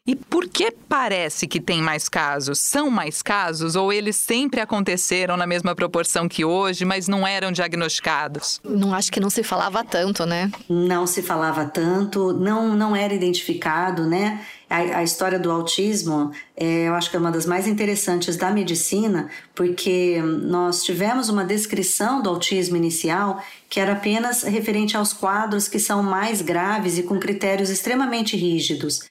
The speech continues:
Speaker 3: E isso foi se ampliando ao longo, né, do, das décadas aí, e, é, houve muitas revisões de critérios diagnósticos.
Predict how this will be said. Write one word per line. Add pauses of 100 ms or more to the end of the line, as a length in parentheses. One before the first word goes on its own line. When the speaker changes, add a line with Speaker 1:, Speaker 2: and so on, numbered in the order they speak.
(240)
Speaker 3:
E
isso
foi
se
ampliando
ao
longo,
né,
do,
das
décadas
aí, (360)
e,
é, (160)
houve
muitas
revisões
de
critérios
diagnósticos.